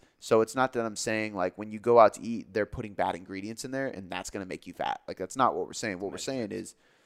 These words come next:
Speaker 1: what's that?
Speaker 2: The measurements.
Speaker 1: The measurements. Hey,
Speaker 2: Yeah,
Speaker 1: you
Speaker 2: for
Speaker 1: just
Speaker 2: sure.
Speaker 1: whatever it is, you just don't know how much it is, and that kinda screws you when you're trying to track your food. And even if you're not tracking your macros and you're trying to watch your diet, you still can't really portion control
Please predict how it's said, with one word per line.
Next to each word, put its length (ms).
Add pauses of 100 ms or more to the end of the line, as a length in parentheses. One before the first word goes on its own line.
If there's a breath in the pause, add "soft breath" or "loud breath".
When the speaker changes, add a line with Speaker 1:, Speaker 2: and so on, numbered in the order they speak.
(140)
Speaker 1:
what's 140
that? 280
Speaker 2:
The 60
measurements. 540
Speaker 1:
The 100
measurements. 400
Hey, 100
Speaker 2:
Yeah, 80
Speaker 1:
you 80
Speaker 2:
for 60
Speaker 1:
just 140
Speaker 2:
sure. 140 (400 loud breath)
Speaker 1:
whatever 320
it 60
is, 240
you 60
just 320
don't 300
know 320
how 200
much 260
it 80
is, 200
and 80
that 120
kinda 180
screws 400
you 80
when 80
you're 80
trying 200
to 80
track 240
your 100
food. 340
And 100
even 220
if 120
you're 100
not 120
tracking 500
your 120
macros 560
and 80
you're 100
trying 200
to 60
watch 280
your 80
diet, 160
you 80
still 500
can't 300
really 180
portion 360
control 460